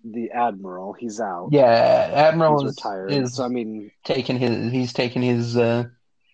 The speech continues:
Speaker 2: he's taking his piece.
Speaker 1: So there's a lot more of him sliding to the five.
Speaker 2: And then they have Big Shot Bob coming in at the four?
Speaker 1: Yeah.
Speaker 2: I mean, he only played seventy-five games.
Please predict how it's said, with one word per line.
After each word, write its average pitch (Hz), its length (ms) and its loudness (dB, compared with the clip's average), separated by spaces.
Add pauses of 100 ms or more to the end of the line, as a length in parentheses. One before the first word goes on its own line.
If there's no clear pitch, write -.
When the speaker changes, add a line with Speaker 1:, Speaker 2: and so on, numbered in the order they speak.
(460)
Speaker 2:
he's 120 160 -6
taking 123 300 -2
his 120 260 -4 (220)
piece. - 440 -4 (1300)
Speaker 1:
So - 140 -10
there's 117 200 -4
a 123 60 0
lot 113 240 -2
more 117 280 -4
of 107 100 -6
him 113 200 -10
sliding 104 460 -8
to 95 100 -20
the 95 100 -14 (100)
five. 95 480 -10 (1600)
Speaker 2:
And 120 120 -4
then 117 200 0
they 113 180 2
have 113 260 0
Big 113 200 0
Shot 110 240 2
Bob 113 260 4
coming 123 240 -2
in 120 380 -2
at 120 100 -2
the 123 60 -2
four? 165 400 0 (1200)
Speaker 1:
Yeah. 87 460 -18 (760)
Speaker 2:
I 131 100 -2
mean, 139 180 2
he 180 120 6
only 214 200 4
played 135 260 -2
seventy-five 107 480 -2
games. - 420 -10